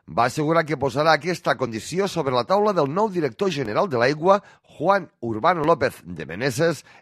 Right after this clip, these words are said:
en la reunió que mantindrà amb ell, probablement, durant aquest mes de febrer. El president del Consell Comarcal de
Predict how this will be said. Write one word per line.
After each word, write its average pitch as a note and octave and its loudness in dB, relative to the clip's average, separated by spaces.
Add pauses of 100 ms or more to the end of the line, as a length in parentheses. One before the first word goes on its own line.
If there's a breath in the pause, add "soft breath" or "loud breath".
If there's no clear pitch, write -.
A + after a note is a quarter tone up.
en A#2+ -2
la A#2+ 0
reunió D3+ -2
que F3+ -2
mantindrà D3+ 0
amb A#2+ 0
ell, F#3+ -2 (240)
probablement, C3 0 (260 soft breath)
durant G2+ -4
aquest D#3 -4
mes G#2 -4
de - -12
febrer. A#2 0 (340 loud breath)
El G2 -8
president A2+ -4
del C3 2
Consell B2+ -6
Comarcal B2+ 0
de C3 0